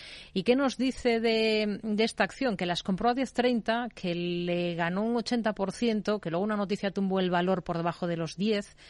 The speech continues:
y quiere saber si es aconsejable salirse o piensa que podría buscar un rebote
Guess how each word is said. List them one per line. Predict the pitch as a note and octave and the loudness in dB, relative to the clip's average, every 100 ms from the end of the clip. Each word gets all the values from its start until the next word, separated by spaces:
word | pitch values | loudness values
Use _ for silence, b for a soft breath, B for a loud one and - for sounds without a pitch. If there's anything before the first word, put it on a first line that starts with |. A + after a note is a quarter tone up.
| B B B B B B B - | B B B B B B B -2
y | G3 | -2
quiere | D#3+ A3+ | 2 0
saber | - B3 | 2 0
si | B3+ | 2
es | A#3 | 0
aconsejable | A#3 A3+ G#3 - A3 A3+ A3+ G#3+ | 0 0 -2 -2 0 2 2 2
salirse | - G#3 F#3 G3+ F3+ - D#3+ C#3+ | 0 0 2 4 2 0 -4 -6
o | - E3 | -8 -4
piensa | G#3+ G#3+ A3+ | 0 0 0
que | A3 G#3 G3 F#3+ F3+ - - | 0 2 2 2 -2 -6 -6
podría | G3 F#3+ G#3 A3+ | -2 2 2 2
buscar | G#3+ - G#3 G3+ | 0 -2 0 0
un | G#3 G3+ F#3+ | 2 0 2
rebote | F#3+ F#3 G3 F#3+ G3+ G#3 | 0 2 2 2 0 0